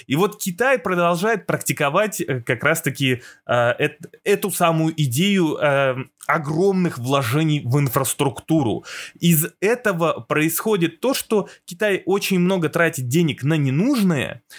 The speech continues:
и, а, в краткосрочной перспективе из-за того, что появляются, а, резко рост рабочих мест и так далее и тому подобное, потому что строятся заводы и так далее, ну да, дороги там, я не знаю,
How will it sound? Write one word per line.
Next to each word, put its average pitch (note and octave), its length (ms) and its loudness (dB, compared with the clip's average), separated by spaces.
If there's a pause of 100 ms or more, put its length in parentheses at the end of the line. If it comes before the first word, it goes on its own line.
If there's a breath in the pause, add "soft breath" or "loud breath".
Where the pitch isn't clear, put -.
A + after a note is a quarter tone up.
(300 loud breath)
и, F3+ 340 2
а, D3+ 420 2
в B2 120 -12
краткосрочной F#3 800 0
перспективе C#3+ 720 0
из-за C#3+ 320 -2
того, E3 300 2
что C#3 340 0
появляются, D3 760 0
а, B2+ 280 2
резко C#3+ 420 0
рост C3 280 0
рабочих A2+ 500 0
мест D#3+ 280 2
и A#2 40 -2
так A#2+ 240 0
далее A2 260 2
и - 20 -14
тому A2 200 0
подобное, G3+ 400 0
потому C#3+ 280 0
что B2+ 220 -2 (220 loud breath)
строятся A#2+ 440 0
заводы D3 580 0
и - 20 -2
так G#2+ 180 -8
далее, G2 340 0 (120)
ну C#3+ 160 2
да, A#2+ 140 2
дороги D#3 640 0
там, C#3+ 180 0
я C3+ 100 0
не C3 140 0
знаю, B2+ 440 0